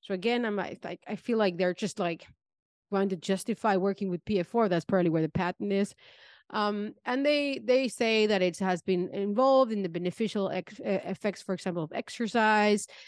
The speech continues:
that it is known that it has, you know, anti, anti-aging properties, things like that. Um, and they show that old mice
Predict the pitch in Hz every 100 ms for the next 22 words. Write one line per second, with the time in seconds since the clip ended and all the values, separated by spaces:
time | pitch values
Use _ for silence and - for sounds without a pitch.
0 | - 185 190 190 214 214 214 208 196 185
1 | 175 170 175 175 170 - 185 180 170 165
2 | 202 202 190 175 - 220 220 214 202 196
3 | 190 - 175 - 190 185 185 180 151 185
4 | 160 151 - - _ _ _ _ _ _
5 | _ _ - 226 226 220 214 220 _ _
6 | _ _ _ - 247 262 285 - 254 247
7 | 226 - 214 220 190 185 170 165 214 -